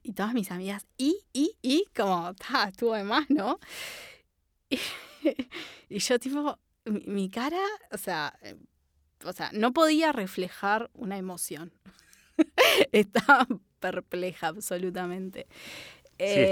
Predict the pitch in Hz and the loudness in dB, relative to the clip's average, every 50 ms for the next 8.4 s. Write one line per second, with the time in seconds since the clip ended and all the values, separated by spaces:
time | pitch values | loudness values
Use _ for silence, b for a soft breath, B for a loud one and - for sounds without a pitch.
0 | 185 180 170 - - - - - 110 110 127 131 - 117 104 101 107 107 107 107 | 4 4 2 -2 -6 -8 0 6 8 8 8 8 6 4 2 4 4 2 2 2
1 | 101 95 - - 101 104 107 107 98 90 - 131 120 104 - - - - _ _ | 0 0 2 4 6 6 6 6 4 4 6 6 6 6 6 0 -16 -16 _ _
2 | _ _ _ _ _ _ _ b b b b b b b b b b b b b | _ _ _ _ _ _ _ b b b b b b b b b b b b b
3 | - 269 262 269 269 262 262 247 - - 302 302 311 311 254 214 214 208 208 240 | -2 0 2 4 4 4 2 0 0 2 4 6 6 6 6 6 4 6 8 8
4 | 262 247 214 196 - 240 226 208 - 196 180 - - 196 196 190 175 170 - - | 8 8 6 4 0 -4 -4 -4 -6 -8 -10 -10 -8 -6 -6 -4 -4 -6 -6 -4
5 | 185 190 208 233 240 247 202 185 165 156 151 156 160 156 156 151 165 170 170 165 | -2 0 0 0 -2 -4 -6 -6 -6 -8 -8 -10 -10 -10 -12 -12 -12 -10 -10 -10
6 | 175 185 185 185 175 156 160 160 156 117 135 151 170 160 160 165 175 175 - 170 | -10 -8 -8 -8 -6 -6 -6 -6 -6 -8 -8 -8 -10 -8 -8 -6 -6 -6 -8 -8
7 | 170 - - 214 190 190 190 196 208 226 226 - _ - - 220 202 185 180 180 | -10 -10 -8 -6 -2 -2 0 0 0 -2 -2 -4 _ -10 -8 -8 -6 -6 -8 -8
8 | 185 180 170 175 - - 226 | -10 -10 -12 -14 -16 -18 -20